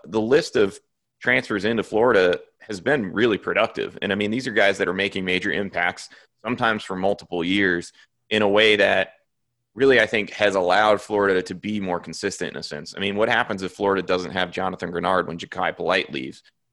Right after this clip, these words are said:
Um, you know, you, you're not gonna have a high school guy that steps in and produces at that level. So I think in some ways we need to kinda take that into context when talking about Florida's recruiting. I absolutely think that Florida can recruit better, and we've talked about it,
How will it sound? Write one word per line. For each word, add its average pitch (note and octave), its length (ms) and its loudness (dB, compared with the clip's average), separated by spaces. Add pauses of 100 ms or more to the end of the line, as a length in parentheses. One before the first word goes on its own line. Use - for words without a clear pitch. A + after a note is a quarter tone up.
(160)
Um, F2+ 380 -6 (100)
you F#2+ 80 -12
know, F2+ 100 -2
you, G2 220 -6
you're A2 160 -2
not A2+ 180 0
gonna A2 140 2
have G#2+ 180 0
a E2+ 40 2
high G2+ 180 -2
school F2+ 280 -6
guy F#2+ 240 2
that - 140 -4
steps - 340 -4
in F2 120 -4
and E2+ 140 -8
produces F2 480 -8
at E2+ 100 -6
that D#2+ 200 0
level. F2+ 280 0
So F2+ 280 -2 (360)
I A2 40 0
think E3+ 240 2
in C3 80 0
some C#3 200 0
ways A#2 320 2
we G#2+ 140 -4
need A#2 220 0
to G#2+ 80 -2
kinda G2 400 0
take G#2 240 -2
that G2 180 2
into F#2 160 -4
context F#2+ 540 -4
when F#2 100 -8
talking F#2+ 280 -2
about F#2 220 0
Florida's G2 300 -2
recruiting. F#2+ 400 -2 (340)
I A2+ 60 2
absolutely A#2+ 720 0
think G#2 200 -4
that F#2+ 140 0
Florida G2+ 240 0
can F#2 140 -8
recruit F2+ 340 -6
better, E2+ 220 0
and F2 100 -8
we've F#2+ 140 -8
talked F#2 260 -2
about F2+ 220 2
it, F2 200 -2